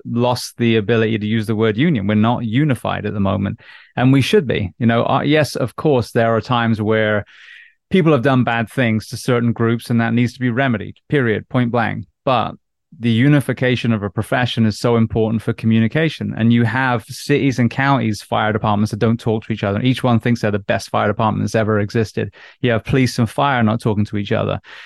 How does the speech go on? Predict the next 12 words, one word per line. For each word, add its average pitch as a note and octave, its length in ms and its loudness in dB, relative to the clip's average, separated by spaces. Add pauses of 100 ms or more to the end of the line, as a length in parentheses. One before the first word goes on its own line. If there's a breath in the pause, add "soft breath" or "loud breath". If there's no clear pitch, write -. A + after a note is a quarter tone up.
(240 loud breath)
And B2 120 2
all D#3 140 4
that C#3 200 2
does C3 220 2
is A2 120 2
negatively A2 560 2
affect A2+ 420 -2
the - 60 -8
people A#2 320 -2
that A#2 100 0
we A2 140 0
serve. C#3 440 0